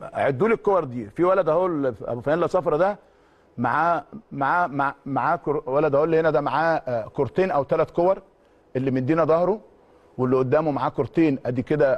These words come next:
آه، آه، نقول خمس كور، وادي كوره يبقى دي ست كور. ده دول اللي، اللي، اللي موجودين في الصوره. لم-، لمنوا الكور وتحطهم في الشنطه.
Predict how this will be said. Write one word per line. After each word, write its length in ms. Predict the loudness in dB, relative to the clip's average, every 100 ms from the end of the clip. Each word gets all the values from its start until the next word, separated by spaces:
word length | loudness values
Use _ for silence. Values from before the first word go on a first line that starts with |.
| -2
آه، 240 | -4 -4 -4
آه، 160 | -6
نقول 260 | -4 -2 -2
خمس 320 | 0 -2 -2
كور، 300 | 0 2 2
وادي 220 | 0 -2
كوره 300 | 0 2 4
يبقى 160 | 2 0
دي 100 | -2
ست 240 | -2 -2
كور. 360 | -2 2 2 0 -6 -4
ده 120 | -2
دول 200 | 2 2
اللي، 320 | 2 2 0 0
اللي، 320 | -2 0 -2 0
اللي 160 | 0 0
موجودين 440 | 0 0 2 0
في 80 | 0
الصوره. 460 | -2 2 2 2 -4 -18 _ _ -20 -20 -20 -20 -8
لم-، 460 | 0 2 2 0 -2 2
لمنوا 400 | 2 2 2 0
الكور 500 | 2 2 4 2 -2 -10
وتحطهم 640 | -6 -4 -2 -2 2 2 0
في 100 | -6
الشنطه. 580 | -2 0 0 -2 -2